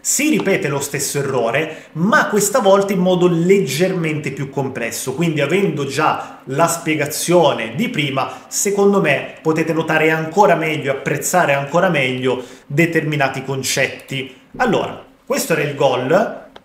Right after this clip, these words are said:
lo andiamo a riguardare velocemente,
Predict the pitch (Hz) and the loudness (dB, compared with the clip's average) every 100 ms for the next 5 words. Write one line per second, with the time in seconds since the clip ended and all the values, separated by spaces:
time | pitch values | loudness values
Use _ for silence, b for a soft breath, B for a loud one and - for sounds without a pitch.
0 | _ _ _ _ - 170 226 185 - 160 | _ _ _ _ -4 2 4 4 4 4
1 | 151 170 156 139 143 135 120 117 135 143 | 2 2 2 2 2 2 2 -2 -2 -2
2 | 135 135 117 113 110 170 220 - | -2 -4 -4 -4 -2 -2 -2 -8